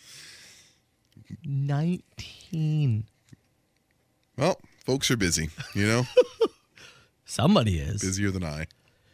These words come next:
Speaker 1: Someone needs to find the stats. What do you
Speaker 2: I
Speaker 1: think it
Speaker 2: would
Speaker 1: would be?
Speaker 2: love
Speaker 1: Do you think it'd be more there is or there isn't the father? Do you think?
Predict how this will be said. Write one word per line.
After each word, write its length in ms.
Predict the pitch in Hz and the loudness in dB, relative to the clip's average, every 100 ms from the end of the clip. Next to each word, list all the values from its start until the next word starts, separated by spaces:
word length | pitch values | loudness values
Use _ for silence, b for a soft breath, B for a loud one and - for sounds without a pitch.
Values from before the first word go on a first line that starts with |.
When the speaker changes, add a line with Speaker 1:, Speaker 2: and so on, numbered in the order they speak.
| _ _ _ | _ _ _
Speaker 1:
Someone 280 | - 220 233 | 4 6 8
needs 160 | 202 156 | 6 4
to 60 | |
find 240 | 151 151 135 | 4 4 4
the 40 | |
stats. 560 | 113 123 98 95 - - _ _ b b | 2 0 -4 -4 -6 -6 _ _ b b
What 120 | 190 | 4
do 60 | 302 | 6
you 60 | |
Speaker 2:
I 20 | - | 6
Speaker 1:
think 100 | 285 | 6
it 20 | |
Speaker 2:
would 120 | 277 | 6
Speaker 1:
would 40 | 214 | 6
be? 140 | 175 | 4
Speaker 2:
love 260 | 95 95 - | 2 -4 -4
Speaker 1:
Do 80 | 190 | 2
you 40 | |
think 120 | 285 | 4
it'd 80 | 302 | 4
be 120 | 277 269 | 6 6
more 320 | 240 247 247 | 6 6 6
there 180 | 220 214 | 4 4
is 320 | 202 226 233 | 4 6 6
or 80 | 202 | 4
there 140 | 185 | 4
isn't 300 | 175 160 156 | 4 2 2
the 80 | 135 | 0
father? 400 | 123 95 85 - - | -2 -2 -4 -8 -4
Do 60 | 165 | 0
you 60 | |
think? 340 | 175 254 - | 4 2 0